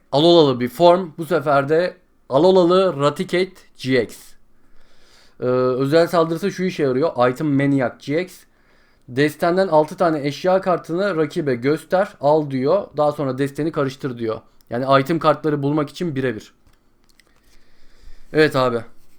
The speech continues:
Yine farklı çıktı. Güzel gidiyoruz. Son artık yedi sekiz tane kaldı. Ardından, e, uzun bir süre yine bir kart açılışı yapmayız. Bunları da açalım.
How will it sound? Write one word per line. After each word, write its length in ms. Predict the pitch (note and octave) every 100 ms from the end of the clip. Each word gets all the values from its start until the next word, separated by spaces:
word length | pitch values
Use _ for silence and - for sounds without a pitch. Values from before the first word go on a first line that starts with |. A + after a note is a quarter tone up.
| - - -
Yine 220 | C#3 C#3+
farklı 340 | C#3 C3 C3+
çıktı. 220 | C3 - D#3
Güzel 380 | B2 C3+ C3
gidiyoruz. 600 | A#2+ A2+ A2+ - - - - _ -
Son 320 | - E3 E3
artık 540 | D3 C#3 D3 - -
yedi 180 | C3 C3+
sekiz 300 | D#3 C#3 C#3
tane 300 | D3 C#3+ D3
kaldı. 560 | C#3+ B2 A#2+ D#3 - - _ _ -
Ardından, 580 | C#3+ C3+ B2+ B2+ D3 - - - - -
e, 40 | B2
uzun 520 | B2 B2 C#3 D3+ C#3
bir 40 |
süre 280 | C#3 C#3 C#3+
yine 160 | C3+ C3
bir 80 |
kart 280 | B2+ C#3 C3
açılışı 380 | C3 B2+ B2 D#3
yapmayız. 640 | C3+ B2 C3+ B2 - - - - - - - - - - - - - - - - - - - _ - - - - - -
Bunları 300 | C3 C3+ A#2+
da 80 | A2
açalım. 400 | B2 D#3+ C#3